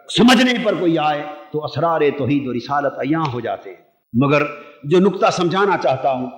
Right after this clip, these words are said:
یہ بڑی اونچی نشانی کس لیے بن گئی؟ حضرت ابراہیم علیہ السلام کے قدم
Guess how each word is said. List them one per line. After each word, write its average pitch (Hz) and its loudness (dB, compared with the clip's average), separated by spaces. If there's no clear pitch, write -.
یہ 190 2
بڑی 233 6
اونچی 277 6
نشانی 214 4
کس 143 2
لیے 180 2
بن 143 2
گئی؟ 120 0
حضرت 190 -2
ابراہیم 160 0
علیہ 156 -2
السلام 139 -2
کے 151 -2
قدم 185 4